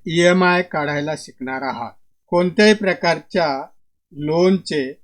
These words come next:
इंटरेस्ट, ईएमआय किंवा प्रत्येक महिन्याला लोन अमाउंट किती कमी होणार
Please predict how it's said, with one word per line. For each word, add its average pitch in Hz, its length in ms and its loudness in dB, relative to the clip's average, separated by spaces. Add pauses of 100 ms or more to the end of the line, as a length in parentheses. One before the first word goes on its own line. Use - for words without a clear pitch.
(200)
इंटरेस्ट, 175 640 0 (300)
ईएमआय 175 600 4
किंवा 165 760 0 (420)
प्रत्येक 208 500 0
महिन्याला 160 680 -2
लोन 180 360 2
अमाउंट 143 440 -6
किती - 340 -6
कमी 175 300 -2
होणार 139 500 -4